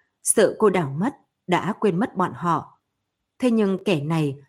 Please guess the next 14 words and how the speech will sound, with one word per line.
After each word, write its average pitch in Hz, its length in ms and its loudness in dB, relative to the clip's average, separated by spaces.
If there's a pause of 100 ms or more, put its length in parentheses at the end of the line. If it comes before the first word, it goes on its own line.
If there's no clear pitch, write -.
(120)
lại 196 300 2
che 214 220 -2
giấu, 196 440 -4 (220)
thực 214 140 -2
sự 202 260 2
khiến 220 140 0
lòng 196 220 0
cô 180 220 2
khó 170 320 -4
bình 175 280 2
tâm. 185 280 2 (1700)
"Ta 190 140 8
không 190 240 2
sao, 185 520 0